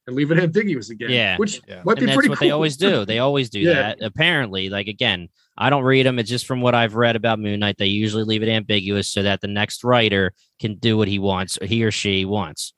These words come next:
Speaker 1: Sometimes it's a conscious decision. Sometimes it's like they, they retcon what the previous person did. And sometimes, "Oh,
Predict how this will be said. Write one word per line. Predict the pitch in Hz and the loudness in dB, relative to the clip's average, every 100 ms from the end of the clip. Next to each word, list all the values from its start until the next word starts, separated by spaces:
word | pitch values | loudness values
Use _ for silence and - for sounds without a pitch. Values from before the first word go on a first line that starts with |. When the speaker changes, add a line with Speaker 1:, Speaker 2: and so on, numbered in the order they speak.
| _ | _
Speaker 1:
Sometimes | - - 233 214 247 240 214 | -2 2 2 4 4 4 0
it's | 214 | -2
a | |
conscious | 220 208 214 208 208 | -2 2 2 2 -2
decision. | 208 - 220 208 202 | -2 0 0 2 2
Sometimes | - 208 208 202 190 | 2 0 2 0 0
it's | 190 | -2
like | 175 156 | -2 -2
they, | 156 | -2
they | 143 | -4
retcon | 135 165 - 170 170 | -4 -4 0 0 2
what | |
the | 165 | -2
previous | - 170 180 | 0 2 2
person | 165 180 170 | 0 -2 0
did. | 165 | 2
And | 170 139 | 0 0
sometimes, | 180 170 180 180 160 160 | -4 0 2 2 0 0
"Oh, | 208 | 0